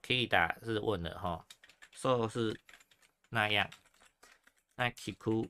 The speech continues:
是问哈，那你改成过去式聞いた，所以真的主词是什么？美，有一个美容师，她，哦，女性的美容师，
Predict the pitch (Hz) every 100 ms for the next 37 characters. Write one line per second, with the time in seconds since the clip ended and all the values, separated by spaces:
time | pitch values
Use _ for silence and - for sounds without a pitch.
0 | - - 110 98 110 110 92 98 90 -
1 | 110 110 95 82 85 87 - _ - 107
2 | 107 101 107 87 - 110 98 - 73 -
3 | _ _ _ _ _ _ 113 127 123 -
4 | _ _ _ _ 127 135 127 - 95 98
5 | 95 120 107 87 80 95 90 - 101 110
6 | 110 95 85 85 90 - 98 95 98 -
7 | - 92 87 87 123 104 82 82 90 -
8 | 90 90